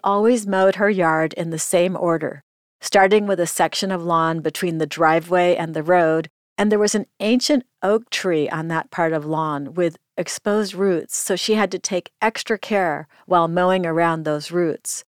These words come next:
After that was done, she would move on to the easier areas, like the lawn around the house, and then she would drive the tractor down the driveway to the barnyard and mow there.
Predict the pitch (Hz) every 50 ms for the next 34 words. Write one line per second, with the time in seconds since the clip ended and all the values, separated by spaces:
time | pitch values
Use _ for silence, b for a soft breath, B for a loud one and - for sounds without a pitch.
0 | _ _ _ _ _ _ _ _ _ 196 202 196 - - 190 165 190 247 262 214
1 | 196 190 190 170 - 185 165 160 160 156 156 160 - _ _ _ _ _ _ -
2 | - - 208 196 190 180 196 214 226 233 180 190 175 180 185 180 - - 185 156
3 | 165 160 - - - 196 190 185 175 180 175 165 156 - - 156 156 156 151 151
4 | 143 139 143 139 - 180 165 160 - - 165 160 165 175 175 175 180 180 175 165
5 | 165 165 160 156 156 165 - 180 170 170 170 170 160 - - - - _ _ _
6 | _ _ _ _ - 202 214 226 226 - - 254 226 214 - - 190 196 190 208
7 | 185 180 233 - - - 214 190 175 - - - 202 196 180 156 - 165 160 170
8 | 185 202 226 220 196 - 190 180 170 165 165 156 160 175 165 160 160 - - 185
9 | 160 156 143 - 202 226 247 254 214 190 165 151 151 160 160 156 - - 160 160
10 | 165 170 165 165 170 165 190 220 254 240 190 160 - 156